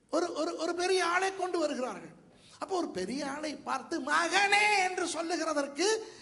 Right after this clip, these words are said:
அந்த ஆள் எப்படி இருக்க வேண்டும்? ஒரு பிரஸ்பிட்டரை-, பிர-, presbyteros, கிழவனாக இருக்க வேண்டும்,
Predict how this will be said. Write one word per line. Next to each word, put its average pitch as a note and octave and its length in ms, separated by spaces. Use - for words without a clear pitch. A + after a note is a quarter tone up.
அந்த D#4+ 280
ஆள் E4+ 160
எப்படி D#4 300
இருக்க D#4 220
வேண்டும்? D#4 400
ஒரு - 480
பிரஸ்பிட்டரை-, C#4+ 880
பிர-, C#4+ 180
presbyteros, D4 920
கிழவனாக D4+ 520
இருக்க B3 320
வேண்டும், C3+ 340